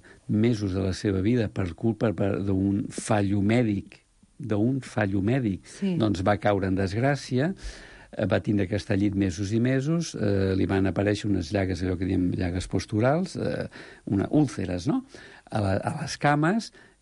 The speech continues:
Speaker 1: i aquelles, també va passar el mateix, una vegada que la varen portar a l'hospital per, per netejar aquestes llagues, que el metge diu, «Bueno, escolti, doctor», a mi no m'ho van dir, eh, el senyor que la cuidava,
Speaker 2: Sí.
Speaker 1: que la va portar a l'hospital, diu,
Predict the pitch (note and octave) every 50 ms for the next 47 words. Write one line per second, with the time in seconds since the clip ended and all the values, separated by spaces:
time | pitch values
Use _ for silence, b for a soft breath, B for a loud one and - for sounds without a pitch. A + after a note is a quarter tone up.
0 | _ - B2 A#2+ A2+ A#2 A#2 - - G#2 A2 - A#2+ A2+ A2 A2 G2+ G2 B2+ -
1 | - - G2+ G2 G#2 G#2+ - - - G#2 A2 G#2+ - - - - C3 G#2+ G2 F2+
2 | - A#2+ C3 B2+ A2 E2+ F#2+ G2 F#2+ F#2+ F#2 F#2+ G2+ G#2+ A2+ G#2+ G2 - - G2
3 | G2 F#2+ F#2 F#2 F#2 F#2+ F2+ F2 A#2 G2 F#2 - G#2+ G#2 G2 G2 - - - G#2
4 | G2+ G#2+ A2+ A#2 G2 - G#2 G2+ G2 F#2+ _ - A2+ G#2+ A#2+ F3+ - - A2 F#2+
5 | F2 G#2+ G#2 G2+ F#2 - - G#2 F#2 - G#2 G2+ F2 G2 A#2+ C3+ C#3 C3+ B2 D3
6 | F#3+ A#3 - - B B B B B B B B - - - G#2+ G2+ G2+ G2+ F2+
7 | - A#2 A2 G2+ G#2 A2 G#2 - G#2 F#2+ A2 A2+ G#2+ G2 E2+ E2 G2 G#2 G#2 F#2+
8 | - _ - - A#2 A2+ - G#2+ A#2+ B2+ C3+ C3+ A2+ F#2+ F2+ F2 F2 D#2 F2 G2
9 | G2+ G2 G#2 - G2 G#2+ G#2+ G2 F#2 - - G#2+ G2+ G#2 G2 - G#2 F#2+ - -
10 | G2+ F#2 F#2+ F2 E2 E2 D#2+ - - - G3+ F#3 D#3+ D3 C#3+ - - G#2 G2 F#2+
11 | F#2+ F2+ - G2 F2 - - F#2+ F#2 - - G2 F#2 - G2+ F#2+ F#2+ G2 F2